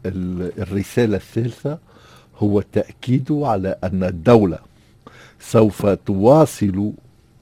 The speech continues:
وظائفها الاجتماعية. الدور الاجتماعي للدولة رئيس الجمهورية متمسك به، ولنا بيان سور ما قالوش في ال-،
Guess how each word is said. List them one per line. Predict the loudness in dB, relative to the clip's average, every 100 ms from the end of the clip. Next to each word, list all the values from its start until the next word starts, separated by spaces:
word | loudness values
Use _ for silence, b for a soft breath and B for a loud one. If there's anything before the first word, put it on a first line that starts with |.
| _ b b
وظائفها | -2 0 2 2 2 0 -2 -2
الاجتماعية. | -4 -8 -10 -8 -6 -8 -12 -18 _ _ _ _ _ _ _ _ -2
الدور | -2 6 10 10 8
الاجتماعي | 2 -2 -8 -6 -4 -2 -4
للدولة | -6 -8 -4 -2 -2 -6 b b b b -4
رئيس | -2 -4
الجمهورية | -10 -6 -4 -2 -2 -4 -6
متمسك | -6 -6 -4 -4 -4 -6 -10 -6 -4 -4 -8
به، | -8 -8 -6 -10 -12 -14
ولنا | -8 -4 -2 -4 -6 -12 b b b b b -10
بيان | -10
سور | -8 -6 -6 -6 -14 _
ما | -14
قالوش | -8 -6 -4 -4
في | -8 -12
ال-، | -12 -12 -14